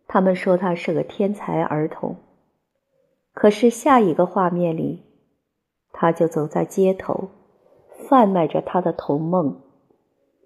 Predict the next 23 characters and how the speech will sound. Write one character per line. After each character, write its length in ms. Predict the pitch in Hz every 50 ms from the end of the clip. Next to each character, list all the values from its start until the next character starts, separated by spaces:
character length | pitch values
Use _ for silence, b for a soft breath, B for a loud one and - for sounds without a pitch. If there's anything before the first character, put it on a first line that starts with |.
| _ _ _ _ _ _ -
喧 320 | - - 226 220 214 208
哗 240 | 208 - 202 190 190
酒 160 | - 196 170
家 240 | 170 - 185 180 180
中 240 | 180 185 180 180 185
拥 240 | 202 214 208 208
挤 160 | 208 208 175 156
的 140 | 165 175
小 240 | 180 - 185 160 147
巷 300 | - - 214 190 170 160 160
中， 300 | - 156 143 147 165 - - _ _ _ _ _ _ _ _ _ _ _ _ _ _ _ _ _ _
他 180 | - - 190 170
拉 240 | 170 175 170 175 175
着 160 | - 170 165
等 300 | - 175 165 143 151 170
待 200 | - 190 175 160
着 220 | - 175 170 170
谁 260 | 165 - - - 170 160
为 200 | - 175 170 170
他 220 | 170 - - 165
而 160 | 160 156 156
动 280 | 160 - - 196 170 160
容。 340 | 170 175 - - - 185